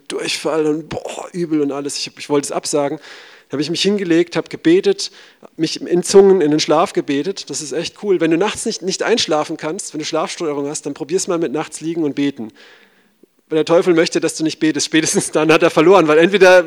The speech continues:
wirst du viel beten oder du wirst schlafen können. Also er ist in der Zwickmühle, okay? So. Und,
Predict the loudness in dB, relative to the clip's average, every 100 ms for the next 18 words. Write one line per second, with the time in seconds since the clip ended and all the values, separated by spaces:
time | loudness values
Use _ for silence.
0 | 0 -12 4 6 6 4 2 4 2 6
1 | 8 8 8 8 8 6 4 2 2 2
2 | 2 -2 -2 -2 -6 -10 -8 4 6 8
3 | 6 6 2 2 0 0 2 8 8 6
4 | -6 0 0 0 -8 0 6 6 4 -6